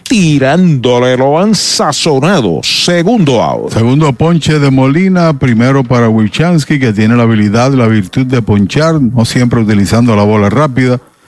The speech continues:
Speaker 2: Ahora le quitó velocidad en rompimiento para producir el segundo out. Es el único jugador de este nueve que pertenece a una organización, Nicolás Pérez,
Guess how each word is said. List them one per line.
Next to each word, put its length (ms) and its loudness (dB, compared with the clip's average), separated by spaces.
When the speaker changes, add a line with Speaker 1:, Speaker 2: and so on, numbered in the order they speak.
Speaker 2:
Ahora 380 0
le 140 0
quitó 320 0
velocidad 760 0
en 120 0
rompimiento 840 0
para 200 -2
producir 500 0
el 100 0
segundo 500 0
out. 280 0
Es 240 -2
el 180 2
único 320 0
jugador 600 2
de 100 0
este 240 -2
nueve 480 2
que 160 -2
pertenece 680 0
a 60 0
una 300 2
organización, 1040 0
Nicolás 440 -2
Pérez, 540 -4